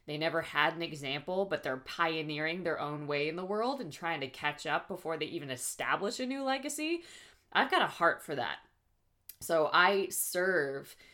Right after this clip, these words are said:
in, in those spaces where I can bring reformation, where I can bring change, where I can release hope, where I can release breakthrough,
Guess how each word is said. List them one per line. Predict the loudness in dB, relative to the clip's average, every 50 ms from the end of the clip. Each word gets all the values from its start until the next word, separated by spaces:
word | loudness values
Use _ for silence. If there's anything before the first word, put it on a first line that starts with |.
| -20 -20 -20 -20 -18 _
in, | -6 -4 -2 -2 -4 -6 -2
in | 0 0 0 2
those | 0 0 0 -2 -2
spaces | -2 0 0 0 0 0 0 0 0 -2 -2 -2
where | 0 2 4
I | 4 4 2
can | 0 -6 -12 -12 -12
bring | -10 -6 -4 -2 0 0 -2 -2 -6 -10 -14 -16 -8
reformation, | -2 0 0 0 -2 -4 -6 -6 -4 -6 -6 -6 -8 -8 -8 -8 -8 -8 -12 -8
where | -4 0 2
I | 2 2 0
can | -2 -6 -10 -10
bring | -8 -4 -4 -2 -2 -2 -4 -8
change, | -8 -8 -6 -6 -4 -4 -6 -6 -8 -6
where | -4 -2
I | -2 -2
can | -4 -6 -8 -6
release | -4 -4 -4 -4 -6 -6 -8
hope, | -10 -10 -2 2 2 4 2 2 -2
where | -2 -2 -2
I | -2
can | -2 -6 -8 -8
release | -6 -6 -6 -6 -8 -10
breakthrough, | -12 -8 -4 -2 0 0 -2 -4 -8 -6 -6 -4 -4 -4 -4 -6